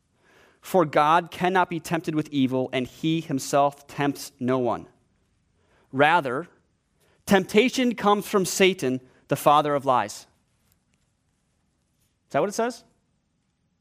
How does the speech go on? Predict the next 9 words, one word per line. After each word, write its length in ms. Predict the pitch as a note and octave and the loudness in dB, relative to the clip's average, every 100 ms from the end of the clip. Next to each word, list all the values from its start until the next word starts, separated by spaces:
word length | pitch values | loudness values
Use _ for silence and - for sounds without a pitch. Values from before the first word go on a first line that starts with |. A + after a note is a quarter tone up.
| _ _ _ _ _ _ _ _ _ _ _ _ _ _ _ _ _ _ _ _ _ _ _ _ _ _ _ | _ _ _ _ _ _ _ _ _ _ _ _ _ _ _ _ _ _ _ _ _ _ _ _ _ _ _
We 120 | C3+ C3+ | -2 4
read 160 | A3+ | 4
it 80 | F3 | 4
already. 320 | C#3 B2+ C3 | 2 2 0
Is 60 | C#3 | 0
that 100 | E3 | 0
what 80 | G#3 | 0
it 60 | |
says? 320 | B3+ A#3+ A3 | 0 0 -2